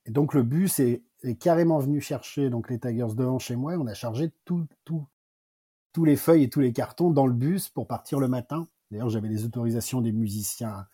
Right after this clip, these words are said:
toutes les autorisations de la ligue pour rentrer dans le stade. On a déchargé tout le bus, sauf les autorisations. Le bus est reparti avec toutes les autorisations dans le Nord. Et nous, on est restés devant le stade et le mec dit, « Ben, vous voulez rentrer ? Ok, les autorisations. »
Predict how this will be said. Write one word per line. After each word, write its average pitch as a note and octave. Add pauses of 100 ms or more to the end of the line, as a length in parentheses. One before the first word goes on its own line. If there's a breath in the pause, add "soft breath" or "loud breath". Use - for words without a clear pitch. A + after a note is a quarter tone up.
(240 soft breath)
toutes B2
les A2+
autorisations A2
de A2
la G#2+
ligue A#2
pour A#2
rentrer B2
dans A#2
le G2+
stade. D3 (880)
On B2
a A#2+
déchargé B2
tout C#3+
le A#2+
bus, C3
sauf -
les B2+
autorisations. A#2 (120)
Le B2
bus C#3+
est C#3
reparti -
avec A2+
toutes C#3+
les B2+
autorisations A#2
dans G#2+
le G#2
Nord. C3 (580)
Et A#2+
nous, C#3
on C#3
est B2
restés A2
devant A#2
le A2
stade D3+
et C3+
le A#2+
mec C3
dit, « B2
Ben, C3+
vous C3+
voulez D#3+
rentrer ? E3
Ok, F#3+
les F#3
autorisations. » C#3+